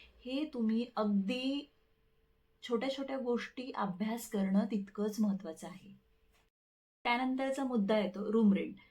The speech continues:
आता तुमची पॉलिसी समजा एखादी पाच लाखाची पॉलिसी आहे, तर तुम्हाला डेली पर रूम, रूम रेंट काय आहे? पाच हजार. परंतु तुम्ही असे म्हटले, "नाही, मला ही दुसरी जी रूम आहे ना,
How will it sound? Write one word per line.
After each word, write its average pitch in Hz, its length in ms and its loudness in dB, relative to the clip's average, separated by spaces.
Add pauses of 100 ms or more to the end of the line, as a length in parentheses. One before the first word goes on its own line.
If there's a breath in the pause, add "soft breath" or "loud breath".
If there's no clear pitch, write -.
(160 loud breath)
आता 220 160 -4
तुमची 277 300 -2
पॉलिसी 240 320 0
समजा 196 360 0
एखादी 190 380 -4 (160)
पाच 226 220 -2
लाखाची 196 300 0
पॉलिसी 165 360 -8
आहे, 160 220 -14 (100)
तर 208 40 -8
तुम्हाला 214 400 0 (120)
डेली 190 380 -2
पर 208 220 -6
रूम, 202 300 6 (200)
रूम 208 220 4
रेंट 226 220 0
काय 233 160 -2
आहे? 226 240 -4
पाच 208 280 -2
हजार. 156 160 -8 (420 loud breath)
परंतु 247 300 -4
तुम्ही 269 180 2
असे 254 240 0
म्हटले, 196 320 4
"नाही, 165 260 -4
मला 208 380 4 (320)
ही 226 120 -2
दुसरी 214 400 2
जी 240 120 0
रूम 247 180 -4
आहे 233 100 -4
ना, 233 140 -4